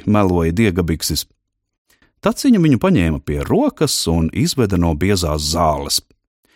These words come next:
Šoreiz Diegabiksis noņēma savu kaula cepurīti un teica Taciņai:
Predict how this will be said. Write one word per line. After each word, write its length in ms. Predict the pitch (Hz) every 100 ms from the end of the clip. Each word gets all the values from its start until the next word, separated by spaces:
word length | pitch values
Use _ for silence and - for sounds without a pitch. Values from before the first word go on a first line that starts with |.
| _ _ -
Šoreiz 480 | 95 85 87 123
Diegabiksis 680 | 151 180 165 165 165 143 135
noņēma 500 | 160 160 113 98 92
savu 300 | - 92 82
kaula 420 | - 104 147 143
cepurīti 720 | - 180 - 175 151 131 - 95
un 180 | 85
teica 380 | 82 123 151 -
Taciņai: 580 | 98 104 - 80 76